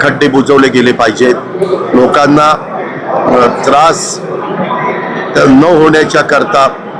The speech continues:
काय काळजी आपण घेतली पाहिजे, या सगळ्यांची अतिशय व्यवस्थितपणे चर्चा झाली. कासारसाईचे शिक्के जे पडलेले आहेत ते पण काढण्याचा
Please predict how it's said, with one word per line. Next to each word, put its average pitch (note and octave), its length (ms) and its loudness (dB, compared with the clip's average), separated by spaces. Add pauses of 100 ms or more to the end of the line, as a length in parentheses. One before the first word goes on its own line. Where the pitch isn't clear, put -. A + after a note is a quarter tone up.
(360)
काय D#3+ 180 2
काळजी D3+ 380 0
आपण C#3 280 0
घेतली B2 300 0
पाहिजे, A#2+ 420 0 (460)
या C#3+ 80 2
सगळ्यांची D3 500 0
अतिशय D3 520 2 (260)
व्यवस्थितपणे C3 640 2
चर्चा - 320 0
झाली. A2 260 2 (600)
कासारसाईचे D3 800 0
शिक्के - 540 0 (640)
जे D3 80 2
पडलेले C#3+ 520 2
आहेत D3 120 2 (520)
ते D#3 80 4
पण D#3+ 220 2
काढण्याचा C#3 540 0